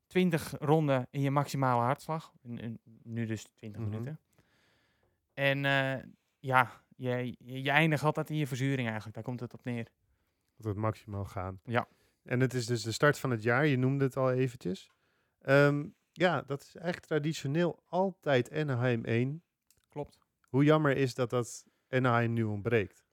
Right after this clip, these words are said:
Speaker 1: Ja, dat
Speaker 2: Het is wel altijd, hè, de-, Anaheim is inmiddels wel een beetje een begrip, of niet?
Speaker 1: Dat absoluut. En ik denk alleen al het feit dat ze, dat ze jaren gewoon drie wedstrijden gehouden hebben op, eh, op Anaheim. Dat zegt een hoop. Ehm,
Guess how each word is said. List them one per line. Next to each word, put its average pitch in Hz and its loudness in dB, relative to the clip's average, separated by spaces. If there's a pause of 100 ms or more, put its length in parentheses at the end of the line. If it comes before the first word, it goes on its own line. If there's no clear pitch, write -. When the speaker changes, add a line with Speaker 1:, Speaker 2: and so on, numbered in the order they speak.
(760)
Speaker 1:
Ja, 104 -8
dat 113 -10 (720)
Speaker 2:
Het - -14
is 120 0
wel 151 8
altijd, 127 2
hè, 139 2
de-, - -4
Anaheim 135 2
is 123 -4
inmiddels 131 -2
wel 135 0
een 123 -4
beetje 131 0
een 117 -6
begrip, 113 -2
of 104 -12
niet? 104 -8 (280)
Speaker 1:
Dat 131 0
absoluut. 135 0
En 120 -4
ik 117 -4
denk 123 0
alleen 127 2
al 127 2
het 127 0
feit 123 0
dat 123 -4
ze, 120 0
dat 117 -6
ze 123 0
jaren 123 6
gewoon 117 0
drie 127 0
wedstrijden 120 2
gehouden 120 0
hebben 113 -2
op, 110 -8
eh, 113 -10
op - -14
Anaheim. 127 -6 (380)
Dat - -8
zegt 123 0
een 113 0
hoop. 113 2 (480)
Ehm, 117 0